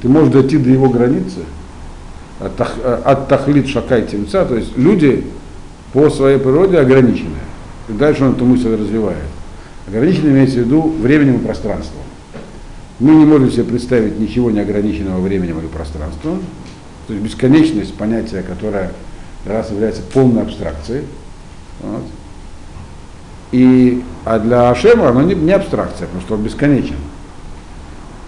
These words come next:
Вот, поэтому это тоже на-, это тоже на-, как бы является ограничением для наших,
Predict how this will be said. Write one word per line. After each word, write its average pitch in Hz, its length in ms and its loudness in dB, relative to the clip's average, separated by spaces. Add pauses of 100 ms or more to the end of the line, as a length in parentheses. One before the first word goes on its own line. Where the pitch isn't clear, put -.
(240)
Вот, 127 240 -2
поэтому 127 260 2
это 131 140 -2
тоже 180 240 4
на-, 143 260 6
это 127 160 2
тоже 147 240 4
на-, 139 200 6
как 120 160 0
бы 113 160 2
является 135 420 4
ограничением 127 760 4
для 110 140 2
наших, 127 320 2